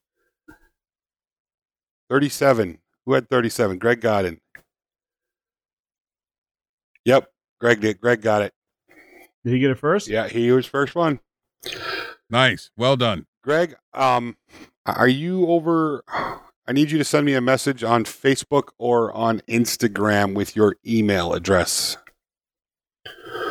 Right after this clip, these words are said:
Speaker 2: All right, guys. There's, um, I haven't talked to Mike and Joel about this, so we're gonna do this publicly. Um, I got some tickets to Workbench Con, and I'd like to give one away next week on the podcast. Are you cool about that?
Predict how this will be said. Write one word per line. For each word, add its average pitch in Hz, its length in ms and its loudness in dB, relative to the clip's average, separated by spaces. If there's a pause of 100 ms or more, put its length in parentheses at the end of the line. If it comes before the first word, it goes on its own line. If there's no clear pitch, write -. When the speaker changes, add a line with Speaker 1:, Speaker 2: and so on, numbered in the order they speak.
(420)
Speaker 2:
All 143 60 -4
right, 147 100 -2
guys. 139 300 0 (140)
There's, 131 340 0
um, 120 380 0 (360)
I 117 60 -4
haven't 151 320 2
talked 143 240 0
to 127 80 -8
Mike 123 440 -2
and 107 420 0 (180)
Joel 131 220 0
about 120 300 -2
this, 131 160 0
so - 300 0
we're 107 180 2
gonna 113 140 2
do 113 80 2
this 107 120 -2
publicly. 135 580 -4 (680)
Um, 104 420 -2 (480)
I 123 120 -2
got 131 300 2
some - 160 -12
tickets - 440 -4
to 117 500 0
Workbench 117 440 2
Con, 120 320 0
and 104 100 -6
I'd 101 60 -4
like 104 200 0
to 101 80 -18
give 107 220 0
one 107 140 2
away 101 300 2
next 95 340 -2
week 101 240 0
on 90 100 0
the 90 160 -6
podcast. 87 580 -2
Are 90 40 0
you 90 120 -2
cool 117 160 -4
about 110 220 0
that? 123 200 0